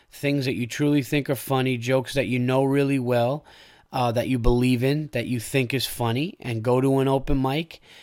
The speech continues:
and, and just say them and have fun with it, and understand that everybody at that open mic sucks. <laughs> Okay, I don't give a fuck who you, I mean, you may have some, like, older veteran comedians coming out to do, like, news, but that, that's rare.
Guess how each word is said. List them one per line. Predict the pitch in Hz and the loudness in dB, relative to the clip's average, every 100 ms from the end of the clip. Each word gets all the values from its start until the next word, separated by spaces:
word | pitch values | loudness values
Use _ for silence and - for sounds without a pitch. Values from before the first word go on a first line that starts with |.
| - _ | -20 _
and, | 143 135 139 135 - | -2 0 0 -2 -2
and | 143 131 | -4 -2
just | 147 - | -2 0
say | - 185 | 2 2
them | 180 113 | 2 -2
and | 113 117 | -2 -2
have | 139 | -2
fun | - - 180 170 | 0 2 4 4
with | 123 131 | 0 -2
it, | 127 | -4
and | 139 131 | -4 -2
understand | 160 165 - - 165 170 147 131 | 0 0 -2 0 0 2 0 0
that | 127 - | -2 0
everybody | 147 147 156 147 147 143 | 0 2 4 4 2 2
at | 139 | 2
that | 143 135 | 2 2
open | 139 127 135 | 2 2 2
mic | 127 117 | 0 -4
sucks. | - - 135 - - - - _ - - - - | -4 -2 -4 -6 -8 -10 -12 _ -20 -20 -20 -10
<laughs> | 175 - - - 139 - | -8 -8 -8 -10 -12 -10
Okay, | 156 151 117 143 | -2 -2 2 2
I | 127 143 | 4 4
don't | 160 | 4
give | 160 151 | 2 0
a | |
fuck | 123 156 143 - | 2 4 4 4
who | 151 | 4
you, | 147 | 4
I | 147 | 4
mean, | 151 | 4
you | 160 | 4
may | 165 | 4
have | 160 156 | 6 4
some, | - 147 | 4 0
like, | - 139 117 | 2 0 2
older | 139 139 131 | 0 2 0
veteran | 120 135 - 135 | 0 0 -2 -4
comedians | 139 139 139 123 | 0 0 0 -2
coming | - 135 135 | -2 -2 0
out | 135 | -2
to | 123 | -4
do, | 123 131 131 | -4 -2 2
like, | 127 113 | 0 0
news, | 135 139 | -4 -4
but | - 143 135 | 2 2 4
that, | 135 | 0
that's | 139 143 131 | 0 -2 0
rare. | 135 131 120 | 2 2 0